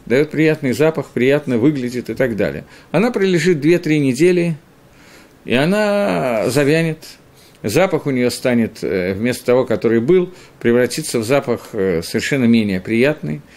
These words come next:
и так далее. Почему? Потому что цветок в своём уровне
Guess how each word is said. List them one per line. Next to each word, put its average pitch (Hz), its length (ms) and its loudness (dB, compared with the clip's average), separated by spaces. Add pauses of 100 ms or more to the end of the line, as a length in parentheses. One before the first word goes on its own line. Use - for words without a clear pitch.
(200)
и 135 80 0
так 139 240 -2
далее. 67 320 -8 (600)
Почему? 143 440 0 (300)
Потому 160 300 0
что - 180 -4
цветок 160 560 0 (680)
в - 80 -14
своём 160 380 2
уровне 117 500 0